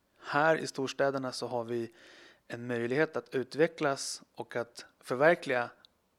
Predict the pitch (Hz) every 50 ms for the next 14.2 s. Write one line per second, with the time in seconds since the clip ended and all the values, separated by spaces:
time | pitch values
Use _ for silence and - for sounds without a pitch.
0 | _ _ _ _ - - - 147 139 135 131 127 131 135 131 - - - - 127
1 | 120 127 127 117 - - 120 123 143 147 135 143 175 208 160 - - 139 - -
2 | _ _ _ _ _ _ _ _ _ _ _ _ _ _ _ - - 147 139 135
3 | 131 123 113 - 117 - 131 - - - - - 185 220 196 151 131 113 - -
4 | - - 135 131 147 185 233 240 220 - - - 113 117 - 120 120 123 123 120
5 | 127 120 - 120 107 - 120 117 - - - _ - 175 - - - - - -
6 | 127 135 120 113 110 110 113 117 113 117 113 113 110 - - 120 113 113 - -
7 | - - - - - _ _ - 127 139 135 123 120 113 117 117 - - 123 120
8 | 113 110 113 113 - 127 127 117 - - - 117 117 117 110 110 110 - - -
9 | 117 113 110 117 127 - - - - - 170 175 165 151 131 117 113 110 110 107
10 | 110 - - - - - 127 117 113 - 117 - - 117 117 - - - 135 156
11 | - - - _ _ _ _ _ _ _ _ _ _ _ _ _ _ _ _ _
12 | _ _ _ _ - - - 127 123 120 120 120 113 - - - _ _ _ _
13 | _ _ - - - - 123 117 - - - 127 120 - - 165 160 156 135 -
14 | - 135 127 123